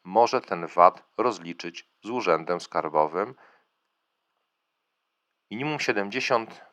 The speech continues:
procent kwoty premii należy wydać na nowe środki trwałe. Są to nowe maszyny, urządzenia, na przykład inwestycje budowlane,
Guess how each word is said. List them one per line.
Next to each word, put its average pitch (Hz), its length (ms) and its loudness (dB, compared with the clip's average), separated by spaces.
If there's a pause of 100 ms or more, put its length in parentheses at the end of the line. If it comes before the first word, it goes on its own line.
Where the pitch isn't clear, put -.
procent 107 580 0 (500)
kwoty - 400 0
premii 101 520 -4
należy 90 460 2
wydać 90 400 0
na 85 180 4 (320)
nowe 107 480 4
środki 87 480 -4
trwałe. 78 500 2 (1300)
Są 110 260 2
to 90 280 2 (400)
nowe 82 280 -2
maszyny, 76 460 -10
urządzenia, 90 800 -2 (760)
na 73 60 -4
przykład - 460 -6
inwestycje 78 600 -8
budowlane, 90 800 4